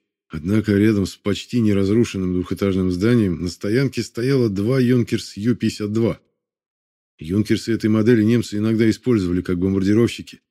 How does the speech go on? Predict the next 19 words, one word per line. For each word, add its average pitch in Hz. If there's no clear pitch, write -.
но 101
те, 123
что 107
стояли, 107
были 98
пассажирскими 95
или 107
военно-транспортными. 104
Каждый 98
из 95
этих 95
самолётов, 98
кроме 101
членов 98
экипажа, 104
способен 110
нести 110
восемнадцать 107
человек. 104